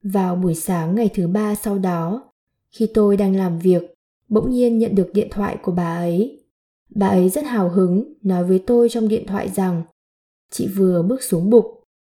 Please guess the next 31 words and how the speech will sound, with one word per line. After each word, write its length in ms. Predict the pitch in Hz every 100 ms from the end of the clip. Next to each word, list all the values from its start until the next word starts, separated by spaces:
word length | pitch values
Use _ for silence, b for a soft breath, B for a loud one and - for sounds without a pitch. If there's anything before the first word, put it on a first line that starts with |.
| _
Em 220 | - 202 190
biết 220 | 262 -
không, 280 | 214 208 202 - _ _ _
khi 240 | _ - 202
phát 200 | 262 262
biểu 360 | 220 202 160 156
hôm 240 | 214 202
nay, 300 | 208 202 202 - _ _
tuy 220 | 208 196
chị 120 | 190 196
đã 140 | 208
mang 280 | 220 240 233
theo 180 | 240 226
báo 240 | 185 175
cáo 180 | 190 185
của 140 | -
mình 260 | 214 196 175
lên 100 | 226
sân 220 | 226 240
khấu, 540 | 220 196 180 220 - _ _ _ _
nhưng 180 | 214 208
khi 200 | 202 214
đang 180 | 202 190
phát 240 | 190 269
biểu, 440 | 226 214 170 147 - _ _ _
chị 200 | - 220
đi 240 | 202 202
chệch 200 | 190 196
khỏi 200 | - 180
báo 180 | 160 170
cáo 480 | 170 185 170 190